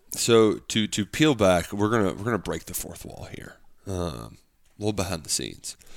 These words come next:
So we were, it was us three. We were the masterminds that were putting our heads together to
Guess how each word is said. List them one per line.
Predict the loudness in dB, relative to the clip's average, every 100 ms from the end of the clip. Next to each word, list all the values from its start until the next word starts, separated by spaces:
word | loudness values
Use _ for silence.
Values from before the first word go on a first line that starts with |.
| -4
So | 6 6
we | 10 8
were, | 6 -2
it | 2 4
was | 6 4 8
us | 8 8
three. | 4 6
We | 6
were | 6
the | 6
masterminds | 6 6 4 0 -2 -2
that | -2
were | -4
putting | 2 2 2
our | 2
heads | 2 0
together | -2 -2 -2 -4 -10 -6
to | -2 -2 -2